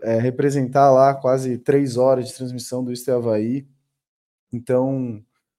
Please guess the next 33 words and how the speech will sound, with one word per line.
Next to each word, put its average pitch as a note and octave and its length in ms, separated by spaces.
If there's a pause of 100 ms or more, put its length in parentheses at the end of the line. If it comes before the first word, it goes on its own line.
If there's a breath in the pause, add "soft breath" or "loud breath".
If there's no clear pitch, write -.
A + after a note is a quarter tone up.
(100)
Miguel A#2+ 220
tem C3 140
que - 40
tá C#3 100
cem C3+ 180
por C#3 160
cento, B2 320
né? G#2 120 (420)
Pra G2+ 200
transmissão, A#2+ 580
que B2 100
é A#2 40
bem A2 140
importante. A#2+ 760 (640)
Beleza? C#3+ 580 (560 soft breath)
O C3 540
Marcos D3 360
Ramos D3 280
também D3 180
falando, C#3+ 320
"Pois C#3+ 240
é, B2+ 200
ele A2+ 100
tem D#3 120
as D3+ 120
características D3 680
de C#3 80
ir C3 40
pra C3 160
cima, D#3+ 500
quebrar C3+ 360
as, B2+ 300 (100)
é, G#2 360